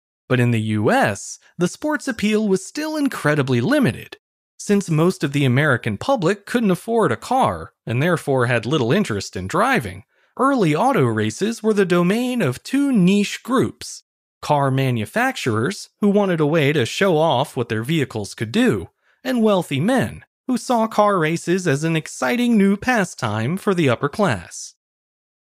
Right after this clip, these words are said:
Prior to the construction of dedicated speedways, American car races were either held on horse racing tracks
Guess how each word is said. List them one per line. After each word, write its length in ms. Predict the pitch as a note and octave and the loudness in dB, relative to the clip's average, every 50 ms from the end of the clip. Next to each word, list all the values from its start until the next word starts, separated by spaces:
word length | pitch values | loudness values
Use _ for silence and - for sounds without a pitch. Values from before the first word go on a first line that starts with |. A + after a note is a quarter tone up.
| _ | _
Prior 440 | - - - C4+ D4 D#4 D#4 D4 C4 | -10 -4 -2 0 0 2 2 2 0
to 100 | G#3 - | 0 0
the 120 | D#3 D3 B2 | 0 0 0
construction 840 | - C#3 B2 A2+ - - - - - - - - A#2+ G#2+ G2+ G2+ | 0 0 -2 -2 -4 -6 -4 -2 -2 -2 -2 -2 -2 -2 -2 -2
of 200 | G2+ G2+ G2 - _ _ | -2 -4 -6 -8 _ _
dedicated 640 | - G3+ G#3+ G3 F#3 - - F3+ D#3 C3+ B2+ A#2 A2 | 0 0 2 0 -2 0 0 0 2 2 0 0 -2
speedways, 920 | - - - - - C4+ B3+ G#3+ D3+ B2+ A#2 A2 G2+ F#2 F2+ F#2 - - - - - - - - | -4 -12 -10 -4 -2 0 0 0 0 0 0 -2 -2 -4 -8 -10 -12 -14 -18 -20 -20 -20 -8 -4
American 580 | E3 F#3+ A#3 C#4 D4+ D4+ D4 - C4+ B3 A#3 | -2 0 2 2 2 2 2 0 0 0 0
car 300 | A3 - F#3 F#3+ G3 G3 | 0 2 2 2 2 2
races 500 | G3 F#3+ F#3 G3 F#3 - G3+ G3+ G3 D#3+ | 2 2 2 0 0 0 0 0 0 0
were 160 | D#3+ D3 C#3 F#3 | 0 2 2 2
either 300 | A#3 C#4 D4 D4 C#4 A3 | 0 0 0 0 0 2
held 340 | G#3+ A3 G#3+ G#3 A3 G#3 | 2 4 4 2 2 2
on 200 | F3 A#2 A2 G2+ | 2 0 0 -2
horse 440 | G2 - - A3+ B3+ B3+ - - - | -4 -4 -2 -2 0 0 -2 -6 -4
racing 480 | A#2+ B2+ F3+ B3 A#3+ - - A#2 G#2 G#2 | -2 0 0 0 0 0 -2 -2 -2 -2
tracks 520 | - - A2+ G2 F#2 F2+ - - - - | -2 -2 -2 -2 -4 -6 -8 -12 -16 -18